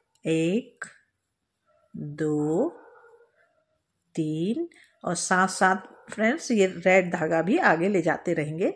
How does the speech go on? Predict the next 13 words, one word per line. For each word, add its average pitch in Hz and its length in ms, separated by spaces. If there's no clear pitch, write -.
ताकि 170 300
हमारे 160 280
उसमें 196 340
झोल 175 340
ना 151 140
आए। - 240
चार, 160 480
पाँच, - 380
बीच 175 260
में 190 100
हम 220 180
पांच 175 300
फंदे 170 500